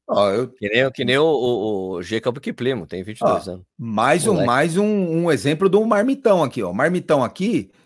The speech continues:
Speaker 1: fazia ro-, fazia vinte tiros de quatrocentos pra um e treze, um e quatorze fácil.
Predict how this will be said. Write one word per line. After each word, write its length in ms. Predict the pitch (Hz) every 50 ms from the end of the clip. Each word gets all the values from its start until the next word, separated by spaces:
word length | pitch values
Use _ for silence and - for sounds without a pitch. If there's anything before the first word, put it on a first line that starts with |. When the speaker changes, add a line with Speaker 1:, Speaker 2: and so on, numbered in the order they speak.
| _ _
Speaker 1:
fazia 600 | - - 151 123 107 113 147 165 165 147 135 123 117
ro-, 240 | 107 127 135 113 95
fazia 420 | - 139 127 110 135 147 135 123
vinte 340 | 110 98 143 196 240 - 180 139
tiros 220 | - 170 160 143
de 80 | 135 139
quatrocentos 580 | 143 127 120 - - - - 147 165 156 -
pra 240 | - - 139 127 120
um 200 | 127 139 143 135
e 60 | 113
treze, 580 | - - 120 117 127 156 170 165 143 110 120 127
um 80 | 127
e 40 | 131
quatorze 440 | 131 135 120 - - 147 208 285 381
fácil. 500 | - - 202 185 185 170 - - - -